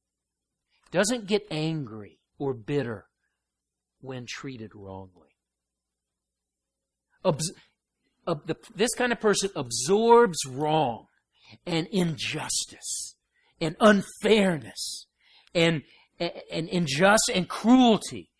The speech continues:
and, and all those things, absorbs it and comes back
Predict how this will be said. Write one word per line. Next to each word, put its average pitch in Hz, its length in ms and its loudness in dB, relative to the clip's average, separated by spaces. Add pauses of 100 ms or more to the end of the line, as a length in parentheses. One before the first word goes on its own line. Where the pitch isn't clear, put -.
(360)
and, 156 260 0
and 143 280 -2
all 269 340 6
those 240 280 4
things, 156 200 -2 (300)
absorbs 180 640 2
it 185 140 0
and 147 160 -6
comes 170 360 -6
back 202 420 -4